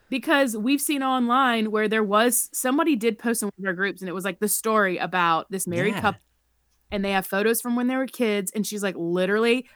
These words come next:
Speaker 1: that is my husband's father pushing him in a stroller behind me." And we were like, "w-" it, it's just one of those things where you just don't know. So I did look in all the photos. I didn't find them.
Speaker 2: Wild. I, I, I
Speaker 1: Uh,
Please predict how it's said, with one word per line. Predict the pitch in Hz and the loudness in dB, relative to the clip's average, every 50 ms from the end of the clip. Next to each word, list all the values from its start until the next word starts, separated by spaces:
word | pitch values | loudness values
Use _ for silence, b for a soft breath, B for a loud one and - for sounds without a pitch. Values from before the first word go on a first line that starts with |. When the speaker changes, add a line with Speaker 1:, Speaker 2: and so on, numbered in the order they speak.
| b - | b -4
Speaker 1:
that | 185 175 190 | 0 0 2
is | 226 220 226 | 2 4 4
my | 254 247 | 4 6
husband's | 240 233 254 233 214 269 269 254 - | 6 6 4 4 4 2 0 0 0
father | - 240 220 226 220 220 208 202 | 2 4 4 6 6 4 2 0
pushing | - - 214 208 - 240 226 | 0 0 0 0 0 0 0
him | 226 233 220 | 2 2 2
in | 214 226 | 0 0
a | |
stroller | 220 - - 214 208 202 196 185 | 0 0 0 2 2 2 2 2
behind | 185 190 180 185 180 180 175 | 2 2 2 2 0 0 0
me." | 175 175 175 | 0 0 2
And | 196 | 2
we | 214 208 | 4 4
were | 196 | 4
like, | 180 165 165 165 | 4 2 0 -2
"w-" | 175 190 208 - - | -6 -10 -8 0 2
it, | 233 220 - - | 4 4 4 2
it's | - - | -4 -6
just | 262 240 - | -8 -6 -6
one | 247 233 | -6 -4
of | 233 | -4
those | 220 214 214 - | -2 -4 -2 -2
things | 214 202 202 190 | -4 -4 -2 -2
where | 190 180 | -2 -2
you | 185 208 220 | -2 -2 -4
just | 202 339 - - | -4 -4 -2 -2
don't | 233 202 - | -2 -4 -4
know. | 175 214 311 247 180 175 208 247 - _ _ _ _ _ _ _ _ _ _ _ _ | -2 -2 0 0 0 0 -2 -4 -8 _ _ _ _ _ _ _ _ _ _ _ _
So | - - 180 | -8 -4 -4
I | 175 | -2
did | 175 185 185 175 | -2 -4 -4 -6
look | 175 - | -6 -6
in | - 160 | -6 -6
all | 143 143 | -6 -6
the | 139 | -6
photos. | - 143 120 127 - | -8 -8 -10 -8 -10
I | 135 | -10
didn't | 131 117 - | -10 -10 -12
find | - 80 76 78 | -12 -14 -12 -10
them. | - 92 | -8 -6
Speaker 2:
Wild. | 90 87 85 82 82 82 | -6 -6 -6 -6 -8 -6
I, | - 101 | -6 -4
I, | 98 98 98 95 | -2 -2 -2 -2
I | 98 - - 202 208 | -2 -2 0 0 0
Speaker 1:
Uh, | 208 | 0